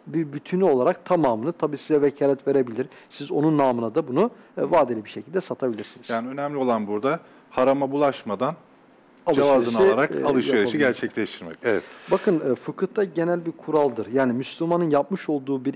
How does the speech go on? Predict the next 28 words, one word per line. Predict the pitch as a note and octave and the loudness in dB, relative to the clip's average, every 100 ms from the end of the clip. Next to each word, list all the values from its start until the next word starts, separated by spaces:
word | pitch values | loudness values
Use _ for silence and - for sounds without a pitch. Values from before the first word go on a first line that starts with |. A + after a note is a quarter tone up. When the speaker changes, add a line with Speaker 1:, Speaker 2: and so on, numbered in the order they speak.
| - | -8
Speaker 1:
işlemde | - - C#3 C3+ B2 | -14 -6 -4 -2 -4
iki | G#2+ - - | -6 -14 -2
yön | D#3+ D3 B2+ | 0 2 2
varsa, | C3 - - | 2 0 -10
Speaker 2:
Hı | - | -12
hı. | _ _ - - - - | _ _ -20 -20 -12 0
Speaker 1:
biri | D#3+ D#3+ | 2 2
haram | - C#3+ E3 | 2 2 4
olmayı, | C#3+ A#2+ A#2 G#2 A2 | 4 2 -2 -4 -6
biri | D#3 C#3+ | -4 -2
de | A2+ | 0
helal | A2+ F#3 | 2 4
olmayı | F3+ C3+ B2+ G#2+ | 4 2 0 0
gerektiriyor | A2+ A#2 - - D3 F3+ | -2 -4 -6 -2 2 2
ise | A2 - B2+ - | 2 -4 -4 -4
o | D3+ | -6
işlem | C#3 - D#3 A#3 - - - - | -8 -4 -2 -2 -6 -20 -20 -8
taharriyen | D3+ - G#3+ G3 D#3 C#3+ C3 B2+ | -6 0 0 0 2 2 2 0
lil | B2 | 0
cevaz | A#2 C3 G3+ A3+ - _ _ | 2 2 2 0 -6 _ _
asıldır. | - - C#3 G#2+ G2+ | -6 -4 -2 -4 0
Yani | A2 C3 A2+ G2+ | 2 2 0 0
cevazı | C3 C3+ D3 D3 G3+ | 2 4 4 2 0
aramak, | D3 A#2+ A2 D#3 - - - | 2 2 0 -2 -6 -20 -10
helalliği | B2+ C3 D3 E3 G3 F#3+ | -2 2 2 2 2 2
aramak | C#3+ B2+ A#2+ - | 2 2 -2 -4
açısından | - - A#2+ C3 D3+ G#3+ - - | -8 -8 -12 -6 -2 -2 -4 -14
biz | F#3 | -14